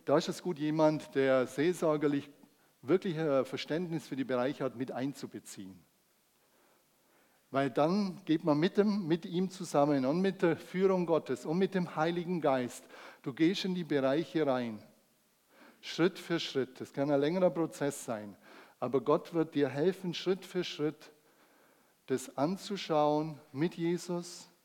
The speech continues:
Er ist da drin. Ihn bitte, dass du's vergeben willst und kannst. Das ist ein Prozess.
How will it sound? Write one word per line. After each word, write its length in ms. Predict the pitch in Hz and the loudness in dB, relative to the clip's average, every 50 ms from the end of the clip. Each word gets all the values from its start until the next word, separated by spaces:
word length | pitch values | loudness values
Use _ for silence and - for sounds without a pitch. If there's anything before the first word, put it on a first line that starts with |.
| _ _ _ _ _ _ _ - | _ _ _ _ _ _ _ -8
Er 140 | 123 120 | -6 -4
ist 180 | 120 117 - - | -4 -6 -6 -8
da 80 | 120 110 | -10 -8
drin. 340 | - 110 120 139 185 226 220 - - _ _ _ _ _ _ _ _ _ _ _ _ _ _ _ _ _ _ _ _ _ _ _ _ _ _ _ _ _ _ _ _ _ _ _ _ _ _ _ _ _ _ _ _ _ _ _ _ _ _ _ _ - | -8 -6 -6 -6 -6 -8 -10 -14 -20 _ _ _ _ _ _ _ _ _ _ _ _ _ _ _ _ _ _ _ _ _ _ _ _ _ _ _ _ _ _ _ _ _ _ _ _ _ _ _ _ _ _ _ _ _ _ _ _ _ _ _ _ -4
Ihn 200 | 147 147 143 123 | -2 -2 2 2
bitte, 300 | 160 170 170 - 175 151 | 2 2 4 2 2 4
dass 260 | 147 135 - - - | 2 2 0 -2 -4
du's 320 | 139 135 131 123 131 - - - - - _ _ | -2 -2 -2 -2 -4 -8 -14 -20 -20 -20 _ _
vergeben 840 | - - 139 135 120 127 131 135 147 127 - 135 127 120 117 104 87 - 104 | -8 -4 -4 -2 -2 0 0 0 0 0 0 -2 -2 -2 -4 -6 -8 -12 -4
willst 720 | 110 135 151 175 202 240 247 - - - - - - - _ _ _ _ _ _ _ _ | 2 4 4 4 4 2 -2 -4 -6 -10 -14 -16 -18 -20 _ _ _ _ _ _ _ _
und 280 | 131 131 117 - - - | -8 -8 -8 -8 -12 -12
kannst. 640 | - - 123 135 196 226 214 - - - - - _ _ _ _ _ _ _ _ _ _ _ _ _ | -8 -6 -4 -4 -4 -6 -8 -10 -12 -14 -16 -18 _ _ _ _ _ _ _ _ _ _ _ _ _
Das 180 | - 117 - - | -12 -12 -10 -10
ist 140 | 127 - 135 | -8 -8 -8
ein 80 | 107 | -6
Prozess. 680 | - 123 120 - - - 127 139 202 - - - - | -4 -4 -6 -6 -4 -6 -6 -6 -6 -8 -14 -18 -20